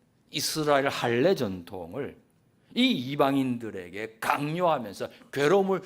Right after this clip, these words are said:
주지 말자고 결론을 내립니다. 십구 절. "그러므로 내 판단으로는 하나님께로 돌아오는 이방 사람들을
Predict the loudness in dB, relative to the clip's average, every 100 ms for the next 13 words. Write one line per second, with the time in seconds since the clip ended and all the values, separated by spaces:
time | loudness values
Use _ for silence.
0 | -10 -8 -6 -6 -10 -16 -12 -10 -10 -10
1 | -4 -2 -2 0 -2 -4 -6 -6 -4 -4
2 | -4 -4 -6 -8 -8 -8 -12 -18 -18 -12
3 | -10 -10 -14 -14 -18 _ -20 -8 2 4
4 | 8 8 8 8 6 4 4 4 4 4
5 | 2 2 0 -6 -20 -20 _ 2 6 6
6 | 6 4 4 4 6 6 8 6 6 2
7 | -2 -10 -4 -2 -2 -4 -6 -6 -8 -10
8 | -12 -14